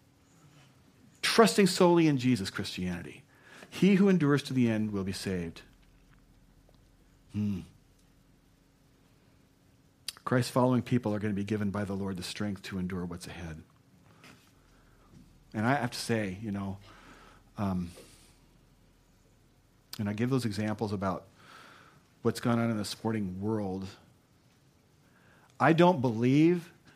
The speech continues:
that coaches and adults should press their beliefs on children or on, on students. And I admire the coaches that I know because they,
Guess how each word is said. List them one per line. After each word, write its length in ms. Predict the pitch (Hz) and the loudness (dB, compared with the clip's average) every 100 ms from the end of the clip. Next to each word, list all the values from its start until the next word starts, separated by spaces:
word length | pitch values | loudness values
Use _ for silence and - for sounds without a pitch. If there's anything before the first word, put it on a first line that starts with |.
| _ _ - | _ _ 0
that 180 | 151 | 0
coaches 600 | - 143 143 143 135 131 | 2 0 0 2 2 4
and 80 | 127 | 2
adults 520 | 117 104 117 123 - | 0 0 -2 -2 -6
should 320 | - - 120 - | -6 -2 -4 -2
press 320 | 127 127 - | 2 2 2
their 160 | 123 | -2
beliefs 460 | 107 107 110 123 - | -2 -2 -2 -2 -2
on 180 | 110 101 | -4 -4
children 460 | - - 113 113 110 | -8 -4 -4 -2 -2
or 80 | 101 | -4
on, 220 | 98 95 104 | -6 -8 -10
on 100 | 98 | -10
students. 640 | - 107 92 85 - - _ _ - - - | -8 -6 -6 -8 -14 -20 _ _ -20 -20 -6
And 140 | 117 | 0
I 140 | 135 139 | 2 2
admire 560 | 110 117 131 143 135 | 2 2 2 4 2
the 80 | 110 | 2
coaches 400 | - 117 - 98 | -2 -4 -4 -6
that 100 | 107 | -4
I 140 | 101 104 | -4 -4
know 180 | 104 | -6
because 240 | 101 117 107 | -6 -8 -4
they, 140 | 127 | -4